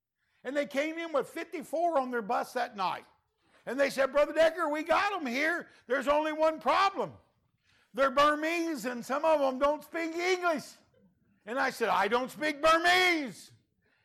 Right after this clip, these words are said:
And so, but they came in. Kids pick it up fast. On Thursday night,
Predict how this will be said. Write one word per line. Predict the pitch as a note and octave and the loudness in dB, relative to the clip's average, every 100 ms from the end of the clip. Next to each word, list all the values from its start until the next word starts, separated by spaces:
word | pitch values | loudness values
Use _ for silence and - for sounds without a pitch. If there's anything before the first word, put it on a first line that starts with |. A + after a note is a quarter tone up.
| _ _ | _ _
And | C#3+ | -6
so, | B3+ A#3 | -2 -2
but | F#3 G3+ | -4 -6
they | G#3 | -8
came | G3+ G#3 G#3 | -6 -8 -8
in. | A3 E3+ | -10 -12
Kids | - B3 B3 - | -10 -4 -4 -4
pick | - E3+ | -10 -10
it | D#3 | -8
up | C3+ - | -10 -10
fast. | E3+ F3+ C3+ - _ _ _ _ _ _ _ - | -12 -12 -16 -20 _ _ _ _ _ _ _ -10
On | A3 | -8
Thursday | - B3+ C4 - A3+ | -2 0 0 -6 -6
night, | G#3 A3+ C4+ | -2 0 -2